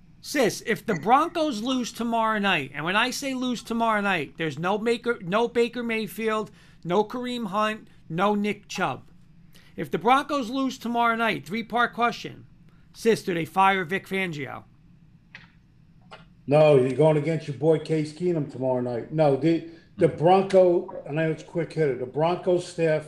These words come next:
Speaker 2: is gonna be intact for this year. Next year's a different story. Nobody's getting fired midseason.
Speaker 1: All right, so
Speaker 2: That's
Speaker 1: you'll,
Speaker 2: just my opinion.
Speaker 1: you answered my second part. My third part is if you lose,
Speaker 2: Okay.
Speaker 1: if they lose again, though, tomorrow night,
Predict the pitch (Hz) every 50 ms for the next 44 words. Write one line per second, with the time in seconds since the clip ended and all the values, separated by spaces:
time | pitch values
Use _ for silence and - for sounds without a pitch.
0 | - - - 147 120 - 151 143 139 135 147 147 143 127 - - 151 143 139 135
1 | - - - - - 135 127 127 135 127 - - 135 131 131 131 127 120 - -
2 | _ - - - _ - 139 143 143 - - 147 147 139 123 127 127 127 135 131
3 | - 139 123 110 101 - - 143 131 123 113 104 98 113 139 151 151 151 156 160
4 | 160 139 135 165 151 135 131 - 156 143 131 120 120 123 120 123 123 120 - -
5 | 135 120 - - - - - - 240 226 214 214 214 - - 156 - 208 233 233
6 | 233 - 165 175 156 151 147 147 - 147 143 127 117 113 160 208 254 262 262 262
7 | 262 262 - 247 247 233 240 233 220 - - 262 262 254 254 233 190 - 196 220
8 | 214 202 208 208 202 196 - 240 240 240 175 - 196 214 208 196 202 175 156 190
9 | - - 196 190 185 220 262 277 285 262 - - - - 214 214 208 - 233 220
10 | 220 226 233 269 285 294 294 208 233 233 190 220 220 208 202 202 202 196 180 -
11 | - 190 202 196 190 180 180 190 202 196 170 139 135